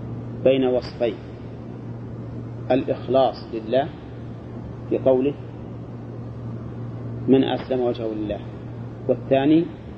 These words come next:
اتباع شرعه لقوله: "وهو محسن". ومن فوائد الآية أن حسن النية وحده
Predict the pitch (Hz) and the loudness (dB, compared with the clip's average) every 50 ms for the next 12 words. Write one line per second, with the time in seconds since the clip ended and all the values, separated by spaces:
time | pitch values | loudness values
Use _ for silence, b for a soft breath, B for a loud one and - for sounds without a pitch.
0 | - - - - - - - - - - - - 110 - - - - 131 117 120 | -12 -12 -12 -12 -12 -12 -10 -10 -10 -10 -4 -4 -4 -4 -4 0 2 4 4 6
1 | 131 135 135 127 117 120 120 120 - 127 127 123 123 107 104 120 113 113 131 147 | 6 6 6 4 2 0 -2 -4 -2 -2 0 0 2 2 0 -2 0 0 2 2
2 | 156 - - - - - - - - - - - - - - - - - - - | 2 0 -4 -10 -12 -12 -12 -12 -12 -12 -12 -10 -10 -10 -10 -10 -10 -10 -10 -8
3 | - - 113 120 110 - 131 135 135 127 123 123 117 127 143 151 165 165 - - | 0 4 4 4 6 6 6 6 6 6 4 2 2 6 6 8 6 6 4 -4
4 | - - - - - - - - - - - - 110 120 139 131 127 135 139 147 | -10 -12 -12 -12 -10 -10 -10 -10 -10 -10 -8 2 4 4 6 6 6 4 4 4
5 | 160 - - - - - - - - - - - - - 135 135 151 - - - | 4 0 -4 -10 -10 -10 -10 -10 -10 -12 -10 -10 -8 0 4 4 4 4 2 -4
6 | - - 117 110 95 - - - - - - - - - - - - - - - | -8 -8 -8 -8 -8 -10 -10 -12 -12 -12 -12 -12 -12 -12 -12 -12 -12 -12 -12 -10
7 | - - - - - - - - - - - - - - - - - - - - | -10 -10 -10 -10 -10 -10 -10 -10 -10 -10 -10 -10 -10 -10 -10 -10 -8 -8 -8 -8
8 | - - - - - - - - - - 127 143 160 165 160 143 147 151 160 165 | -8 -8 -8 -8 -8 -8 -8 -8 2 4 8 8 8 8 8 6 4 4 4 4
9 | - - 131 143 135 - 143 151 151 135 135 139 135 - - - - - - - | 2 0 -2 -2 -2 0 0 2 2 4 2 2 0 -6 -10 -12 -12 -12 -12 -12
10 | - - - - - - - - - - - - - - - 123 131 135 135 131 | -12 -12 -12 -12 -12 -12 -12 -12 -12 -12 -12 -12 -12 -10 -4 0 4 6 8 8
11 | 131 127 131 - 143 156 156 - - 120 131 131 127 127 123 127 139 139 123 117 | 8 8 6 4 4 4 4 4 0 2 2 4 4 4 4 4 4 4 4 6
12 | 113 120 135 143 - - - - - - - - 113 135 127 - - - - 135 | 6 6 4 4 0 -6 -12 -12 -12 -12 -6 2 2 2 2 2 -2 0 0 2
13 | 131 147 160 | 6 8 6